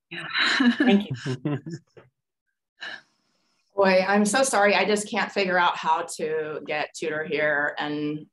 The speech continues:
Speaker 4: um,
Speaker 3: No problem. We'll wing it. Uh, it's not a problem. We'll, uh, uh, message him. We'll see if he can get a call-in number. Um, so at least he could join us. Um, yeah, maybe he would be
Speaker 4: Haven't
Speaker 3: able to
Speaker 4: lost
Speaker 3: get
Speaker 4: hope.
Speaker 3: visual. Yeah.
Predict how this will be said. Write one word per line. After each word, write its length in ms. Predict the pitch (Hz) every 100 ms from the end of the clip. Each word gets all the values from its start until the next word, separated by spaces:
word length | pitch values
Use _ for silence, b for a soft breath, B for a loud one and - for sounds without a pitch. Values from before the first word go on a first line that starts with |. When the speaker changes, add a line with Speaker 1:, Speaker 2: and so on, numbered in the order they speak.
| _ -
Speaker 4:
um, 580 | 156 156 143 147 151 - _ _ _ _ -
Speaker 3:
No 80 | 156
problem. 460 | - 160 139 113 -
We'll 260 | 151 160 156
wing 220 | 160 156
it. 140 | 143 - _ -
Uh, 200 | 147 139
it's 220 | 135 147
not 120 | 156 139
a 40 |
problem. 320 | 147 135 120 135
We'll, 200 | 156 143
uh, 220 | 131 127
uh, 320 | 127 139 131 123
message 320 | 151 139 - 135
him. 160 | 135
We'll 200 | 135 139 139
see 60 | 143
if 80 |
he 100 | 139
can 180 | 123 123
get 240 | 117 127 123
a 260 | 120 117 113
call-in 440 | - 123 117 113
number. 400 | 113 113 123 110 - -
Um, 420 | 123 123 120 113 120 -
so 100 | 113
at 60 |
least 180 | 113 113
he 80 | -
could 160 | 107 113
join 240 | 117 110
us. 120 | 110 110 _ -
Um, 460 | 117 110 110 110 120 _ _ _ _ _ _ _ _ _ _ _ _ _ _ -
yeah, 200 | 65 -
maybe 180 | 120 -
he 100 | 120
would 80 | 120 170
be 60 | 170
Speaker 4:
Haven't 20 |
Speaker 3:
able 100 | 170 156
to 60 | -
Speaker 4:
lost 100 | -
Speaker 3:
get 100 | 147
Speaker 4:
hope. 100 | 135
Speaker 3:
visual. 340 | - 139 - _ - - _ _ _ _
Yeah. 320 | - - -